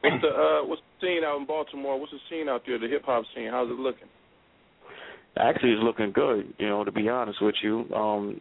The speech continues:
Speaker 2: last two, three years, man, it's, it's really, really evolving into a legitimate, a legitimate scene. You know, before, you know, Baltimore was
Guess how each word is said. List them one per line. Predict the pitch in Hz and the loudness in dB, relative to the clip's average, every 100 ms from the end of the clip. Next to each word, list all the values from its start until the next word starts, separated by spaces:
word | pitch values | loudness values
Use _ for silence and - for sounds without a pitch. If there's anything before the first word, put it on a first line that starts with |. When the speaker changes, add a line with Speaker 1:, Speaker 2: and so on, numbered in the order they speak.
| - | -2
Speaker 2:
last | 117 113 117 | 0 0 -2
two, | - 117 | -2 0
three | 113 117 | 0 2
years, | 120 139 120 98 | 4 4 2 0
man, | 107 107 107 | -2 0 0
it's, | 101 - - - - - _ - | -2 -8 -16 -20 -20 -20 _ 0
it's | 101 | 2
really, | 104 117 113 | 4 4 6
really | 107 110 107 107 104 | 6 6 6 4 4
evolving | 95 104 120 123 104 101 92 - | 4 4 6 4 4 0 -2 -4
into | - 104 - 104 | -4 -2 2 4
a | |
legitimate, | 101 98 95 107 107 104 101 101 - - - - - - - | 6 4 2 2 2 2 0 -2 -6 -20 -20 -20 -16 -12 -4
a | - - | -4 2
legitimate | 101 101 92 104 101 101 - - | 4 4 4 2 4 0 -2 0
scene. | 123 123 101 90 | 4 4 0 0
You | 104 | 2
know, | 104 | 2
before, | 101 107 - 131 135 135 139 - - - - | 2 0 4 6 6 4 0 -10 -14 -12 -2
you | 131 | 2
know, | 120 | 2
Baltimore | 107 127 131 127 117 | 4 4 4 2 4
was | 113 | 4